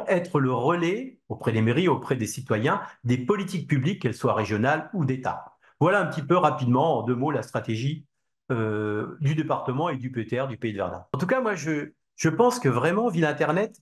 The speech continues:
pour moi, ce qui m'apporte le plus, c'est la neutralité. C'est que c'est, c'est, c'est une association, certes,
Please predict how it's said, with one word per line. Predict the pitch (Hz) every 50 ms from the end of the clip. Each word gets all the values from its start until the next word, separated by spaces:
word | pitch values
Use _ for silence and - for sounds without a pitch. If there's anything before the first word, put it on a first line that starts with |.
| _ _ _
pour | 147 151
moi, | 156 185 220
ce | 214 214 -
qui | _ - 147 139 135 131 123 123 120
m'apporte | 120 139 185 190 - - - - -
le | 156 131
plus, | - 240 226
c'est | - - 156
la | 135 120 123
neutralité. | 131 135 139 135 - 147 135 127 131 131 117 101 - - _ _ _ _ _ _ _ _ _ _
C'est | _ - 160 151
que | 160 202 202 190
c'est, | 190 - - 151
c'est, | 135 - - 160 151 151 143 139
c'est | 135 139 151 143
une | 147 160
association, | 165 165 - 175 147 135 - 170 - - 240 247
certes, | 233 - - - 220 226 - -